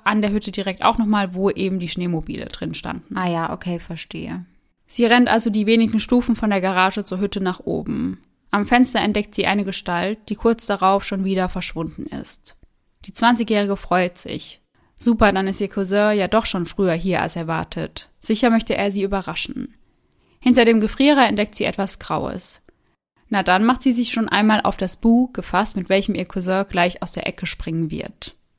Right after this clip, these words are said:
Speaker 1: Tatsächlich kommt hinter dem Gefrierer jemand hervor. Doch es ist nicht ihr Cousin, sondern ein fremder Mann. Er trägt das graue Sweatshirt ihres Vaters und in seiner Hand hält er eine Pistole,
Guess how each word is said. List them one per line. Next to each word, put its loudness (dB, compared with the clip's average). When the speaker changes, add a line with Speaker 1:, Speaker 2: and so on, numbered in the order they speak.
Speaker 1:
Tatsächlich 0
kommt 2
hinter 0
dem -2
Gefrierer -2
jemand -2
hervor. -4
Doch 0
es -2
ist -4
nicht -2
ihr -6
Cousin, -6
sondern 0
ein -2
fremder -2
Mann. -4
Er 0
trägt 0
das -2
graue 6
Sweatshirt 0
ihres -4
Vaters 0
und -4
in -4
seiner -2
Hand -2
hält -4
er -2
eine -2
Pistole, -8